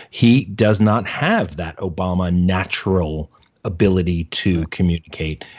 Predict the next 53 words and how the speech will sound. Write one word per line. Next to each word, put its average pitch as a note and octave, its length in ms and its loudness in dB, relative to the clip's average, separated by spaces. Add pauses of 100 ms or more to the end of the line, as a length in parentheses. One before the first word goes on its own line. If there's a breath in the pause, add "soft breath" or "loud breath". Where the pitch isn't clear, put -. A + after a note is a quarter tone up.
and F2+ 200 0
yet F2+ 300 2
he E2+ 280 -2
did D2+ 460 -2 (200)
on D#2 280 0
that D2+ 280 -2
day. C#2 280 0 (260 loud breath)
There's D3+ 100 6
also F3 180 6
a C#3+ 40 4
little C#3+ 240 2
moment B2 300 2
that A2 120 0
I - 20 0
wanted A2 200 0
to G2+ 40 -2
talk G2+ 240 -4
about. G#2+ 360 -2
If G#2 200 -8
you G2 80 -4
caught E3+ 420 -2
this, D#3 280 0 (300 loud breath)
where, G#2+ 380 0
um, G#2 240 0
when A2+ 200 4
the A#2 80 0
Biden G#2 420 0
family A#2+ 480 0
came C#3 340 0
down C#3 420 0
the, B2 360 0
the, A2+ 200 2
the, G#2 420 -6 (180)
the, G#2+ 380 -2 (440 loud breath)
after, A2+ 240 -2
you A#2+ 100 0
know, F#2+ 140 0
everyone's G#2+ 320 0
walking G2+ 340 0
through G2 160 -2
and F#2+ 80 2
we G2 60 2
see A2+ 200 2
them, G2+ 140 4
it's F#2+ 100 -2
interesting B2+ 300 0
to A2+ 60 0
see A#2 160 2
who C3 240 0
holds A#2+ 320 0
hands A2 360 2
with G#2+ 140 0
their, G2+ 300 0